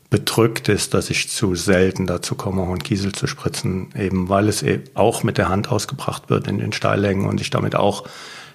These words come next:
mehr als einen Morgen beschäftigt bin. Und, äh, deswegen ist diese, diese,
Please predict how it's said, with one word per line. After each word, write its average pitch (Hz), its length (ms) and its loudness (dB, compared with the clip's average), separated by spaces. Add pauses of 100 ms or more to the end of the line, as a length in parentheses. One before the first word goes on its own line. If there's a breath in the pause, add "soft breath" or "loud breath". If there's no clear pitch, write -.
(120 loud breath)
mehr 98 480 4
als 92 320 2
einen 92 540 4
Morgen 92 520 2
beschäftigt - 580 0
bin. 110 300 4 (760 loud breath)
Und, 104 520 -2
äh, 104 180 2
deswegen 98 440 0
ist - 200 -4
diese, 92 480 4 (1900 loud breath)
diese, 90 600 0